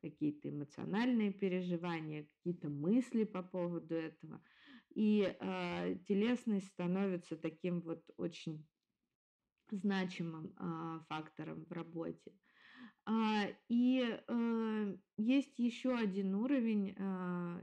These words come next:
телесности в, а, психотерапевтическом контексте, а, когда мы говорим о работе с умирающими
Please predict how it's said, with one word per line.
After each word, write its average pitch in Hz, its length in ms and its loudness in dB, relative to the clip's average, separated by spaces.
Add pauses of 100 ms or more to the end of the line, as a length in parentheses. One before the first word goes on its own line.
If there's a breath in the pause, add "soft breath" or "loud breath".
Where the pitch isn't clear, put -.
(160)
телесности 190 1000 0 (360)
в, 165 280 -6 (460 soft breath)
а, 165 420 -4 (200)
психотерапевтическом 180 1300 -4
контексте, 208 840 -2 (380 loud breath)
а, 190 300 -2
когда 190 380 -2
мы 214 160 4
говорим 190 480 2
о 196 80 0
работе 185 400 -2
с - 120 -12
умирающими 175 800 -2